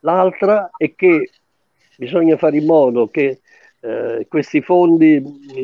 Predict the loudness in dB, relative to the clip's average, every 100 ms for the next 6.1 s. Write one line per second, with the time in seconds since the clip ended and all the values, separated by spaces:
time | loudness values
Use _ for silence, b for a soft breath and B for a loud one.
0 | -10 -8 -2 0 0 0 2 4 2 2
1 | -2 -2 -2 0 0 0 -2 0 2 2
2 | 2 2 -2 -2 0 2 2 0 0 -4
3 | -4 -4 -6 _ _ b b -10 -8 -2
4 | -2 0 0 -2 -4 -8 -2 -2 -2 -2
5 | -2 0 -2 -4 -6 -4 -6 -4 -4 -4
6 | -8